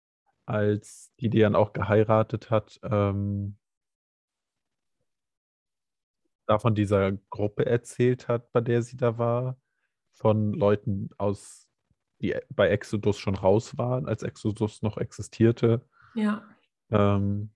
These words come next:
Speaker 1: wo sie dann gesagt hat, oh, sie verbindet sich irgendwie mehr mit den Leuten, die Exodus verlassen haben und dass sie dann gar nicht mehr da sein wollte und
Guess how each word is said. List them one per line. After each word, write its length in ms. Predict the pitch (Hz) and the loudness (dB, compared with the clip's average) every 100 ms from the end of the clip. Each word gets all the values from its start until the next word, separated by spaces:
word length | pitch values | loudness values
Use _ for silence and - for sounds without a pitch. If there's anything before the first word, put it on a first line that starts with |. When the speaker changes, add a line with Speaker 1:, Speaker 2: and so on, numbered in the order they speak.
| _ _ _ _ | _ _ _ _
Speaker 1:
wo 80 | 110 | 2
sie 160 | 107 | 2
dann 180 | 104 104 | 2 2
gesagt 360 | 98 101 101 113 | 2 2 2 2
hat, 140 | 92 | 0
oh, 140 | 104 101 | -2 -2
sie 180 | 104 | -4
verbindet 500 | 101 107 92 101 101 - | -4 -4 -2 -2 -2 -6
sich 160 | - | -4
irgendwie 260 | 98 98 98 | -2 0 0
mehr 200 | 98 101 | 0 0
mit 160 | 101 | 0
den 100 | 104 92 | -4 0
Leuten, 400 | 98 101 - 98 | 0 0 -6 -6
die 160 | 101 | -4
Exodus 420 | 104 - 104 117 | -4 -6 -6 -6
verlassen 500 | - 90 95 - 110 | -2 0 2 0 -2
haben 480 | 110 110 110 117 117 | 2 2 0 -4 -4
und 160 | - 113 | -4 -4
dass 120 | - | -4
sie 80 | 98 | -2
dann 140 | 95 | -2
gar 140 | 95 98 | 0 0
nicht 140 | 98 | -2
mehr 100 | 98 | -4
da 220 | 85 87 | -2 -2
sein 280 | 101 104 104 | 0 -4 -4
wollte 420 | 110 101 107 117 104 | 0 0 0 -4 -4
und 320 | 101 101 | -6 -10